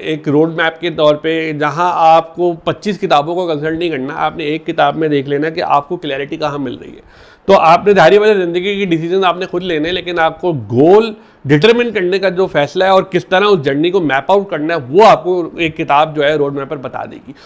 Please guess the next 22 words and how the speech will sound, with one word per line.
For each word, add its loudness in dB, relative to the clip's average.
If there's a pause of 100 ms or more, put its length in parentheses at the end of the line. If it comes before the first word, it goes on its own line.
और 4
यही 2
मेन 2
पर्पस -2
है 0
कि -4
अगर 2
आपके -2
पास 2
किसी -4
भी 0
जगह 2 (260)
जाने 4
का 0
पता 2
है 6
ना, -2 (420)
तो 6
आप 8
वहाँ 4
पहुँच 2
जाओगे। 0